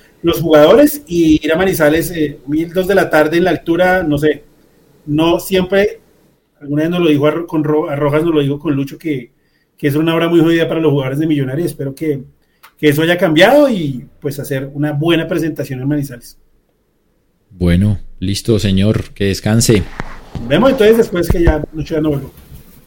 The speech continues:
Speaker 2: Ay, verdad, felices vacaciones, que le cobren, no va a pagar mojarra de seiscientos mil,
Speaker 1: Mojarra
Speaker 2: ¿no?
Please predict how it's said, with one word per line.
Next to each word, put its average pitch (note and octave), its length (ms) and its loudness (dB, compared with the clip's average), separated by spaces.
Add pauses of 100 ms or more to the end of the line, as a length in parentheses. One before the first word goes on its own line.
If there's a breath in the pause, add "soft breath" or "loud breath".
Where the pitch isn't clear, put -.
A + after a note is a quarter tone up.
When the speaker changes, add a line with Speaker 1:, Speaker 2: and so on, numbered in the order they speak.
(360)
Speaker 2:
Ay, C#3+ 260 2
verdad, C3+ 320 2
felices C#3 320 4
vacaciones, D3 580 2
que A#2+ 100 4
le A2 160 4
cobren, C3+ 720 4
no B2 120 4
va D3 100 0
a E3+ 60 -4
pagar C#3+ 300 2
mojarra D3+ 520 2
de D3 260 4
seiscientos E3+ 400 4
mil, F3 100 6
Speaker 1:
Mojarra F#3 260 6
Speaker 2:
¿no? - 60 2